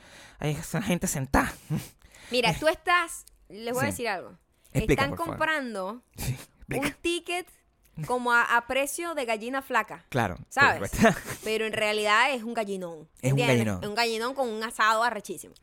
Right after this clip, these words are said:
Speaker 1: Por eso.
Speaker 2: Eso es lo que quiero que sepan.
Speaker 1: Sí.
Speaker 2: Pero está cool porque la motivación por la que van, nosotros sabemos cuál es.
Speaker 1: Claro.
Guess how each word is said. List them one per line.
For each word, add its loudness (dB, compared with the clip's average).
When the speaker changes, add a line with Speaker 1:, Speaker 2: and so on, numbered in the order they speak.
Speaker 1:
Por -4
eso. -2
Speaker 2:
Eso -2
es 2
lo -2
que -6
quiero -2
que -8
sepan. -12
Speaker 1:
Sí. -18
Speaker 2:
Pero 0
está -2
cool -2
porque -6
la 2
motivación -2
por -4
la -2
que 0
van, 2
nosotros -8
sabemos -4
cuál -2
es. -8
Speaker 1:
Claro. 0